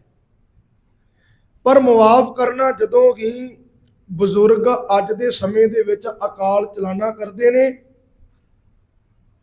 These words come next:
ਝੱਟ ਦੇਣੀ ਪਰਿਵਾਰ ਵਾਲੇ ਕੀ ਕਰਦੇ ਨੇ, ਜਿੰਨੀਆਂ ਵੀ ਪੋਥੀਆਂ ਹੁੰਦੀਆਂ ਨੇ, ਸੰਚੀਆਂ ਹੁੰਦੀਆਂ ਨੇ, ਜਾਂ ਧਾਰਮਿਕ ਲਿਟਰੇਚਰ ਹੁੰਦਾ ਹੈ, ਉਹ ਗੁਰਦੁਆਰਾ ਸਾਹਿਬ ਛੱਡ ਦਿੰਦੇ ਨੇ।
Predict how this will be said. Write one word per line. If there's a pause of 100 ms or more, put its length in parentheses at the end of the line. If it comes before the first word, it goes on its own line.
(920)
ਝੱਟ
ਦੇਣੀ
ਪਰਿਵਾਰ
ਵਾਲੇ
ਕੀ
ਕਰਦੇ
ਨੇ,
ਜਿੰਨੀਆਂ
ਵੀ
ਪੋਥੀਆਂ
ਹੁੰਦੀਆਂ
ਨੇ,
ਸੰਚੀਆਂ
ਹੁੰਦੀਆਂ
ਨੇ, (1300)
ਜਾਂ
ਧਾਰਮਿਕ
ਲਿਟਰੇਚਰ
ਹੁੰਦਾ
ਹੈ,
ਉਹ
ਗੁਰਦੁਆਰਾ
ਸਾਹਿਬ
ਛੱਡ
ਦਿੰਦੇ
ਨੇ।